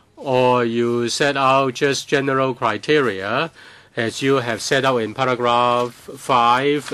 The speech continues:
there are altogether four criteria. Now, there are hundreds of ordinances in Hong Kong. I don't know whether you have, uh, studied all the,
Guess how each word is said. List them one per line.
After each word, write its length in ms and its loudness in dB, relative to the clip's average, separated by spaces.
there 220 -2
are 280 0
altogether 720 0
four 520 0
criteria. 880 -6
Now, 420 -2
there 260 2
are 240 2
hundreds 640 -2
of 420 -2
ordinances 680 0
in 120 -2
Hong 240 0
Kong. 200 0
I 120 0
don't 240 0
know 180 2
whether 480 -2
you 440 0
have, 680 0
uh, 220 -4
studied 520 0
all 420 4
the, 300 -2